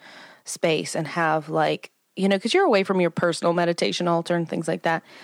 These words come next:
So I, I like those little rooms, and you, and you book a time and you go in and you, you have your experience, and then there's a guide there that can help you process it, or if you need aftercare,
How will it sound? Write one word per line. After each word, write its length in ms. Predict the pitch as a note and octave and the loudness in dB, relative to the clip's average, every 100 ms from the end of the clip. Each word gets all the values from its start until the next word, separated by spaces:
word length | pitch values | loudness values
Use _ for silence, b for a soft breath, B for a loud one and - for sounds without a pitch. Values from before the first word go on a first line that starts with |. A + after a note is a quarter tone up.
| B | B
So 300 | - G3+ F#3+ - | -4 0 0 0
I, 340 | - - G#3 - | -6 -2 0 0
I 80 | |
like 240 | A3 A3+ A#3 | 2 0 0
those 280 | A3 G3 - | 0 0 0
little 400 | F#3 F3 E3+ - | 0 2 0 -4
rooms, 480 | G#3 F3+ E3 D3+ D3+ | -2 2 2 0 -2
and 100 | F3 | 0
you, 100 | F3 | 0
and 160 | - G3 | 2 2
you 60 | F#3+ | 2
book 180 | G#3 | 0
a 60 | G#3+ | -2
time 340 | - G3+ F#3+ F#3 | -2 0 2 2
and 80 | |
you 80 | F3+ | 0
go 260 | E3+ F3+ E3+ | 2 2 2
in 220 | E3 E3+ | 2 2
and 200 | D#3+ D#3 | 0 0
you, 240 | D#3 D#3 E3 B B B B | 0 -2 -4 B B B B
you 100 | G3+ | -2
have 200 | E3+ F3 | 0 0
your 120 | F#3 | 2
experience, 720 | D#3+ - - F#3 F3+ E3+ D#3+ | 0 -2 -2 2 2 0 -2
and 120 | E3 E3+ | -2 0
then 240 | E3+ D#3+ | 0 -2
there's 200 | - E3+ | 0 0
a 40 | E3+ | 0
guide 340 | F3 E3 F3 | 0 2 0
there 400 | E3+ E3+ E3 D#3+ | 0 0 2 0
that 200 | D#3+ F3 - | 0 -2 -4
can 260 | D#3 D3+ - B B B - | -6 -6 -10 B B B -4
help 200 | F3+ F3 | -2 -2
you 60 | |
process 500 | - G#3 A3+ A3 G3+ | -2 -2 2 0 2
it, 140 | G#3 F#3+ | 2 2
or 80 | |
if 140 | D#3 - | 0 -4
you 80 | D#3+ | 0
need 280 | E3 E3 - | 0 0 -2
aftercare, 680 | F3 - F3+ F3+ E3+ E3+ | -4 -4 -4 -2 -2 -2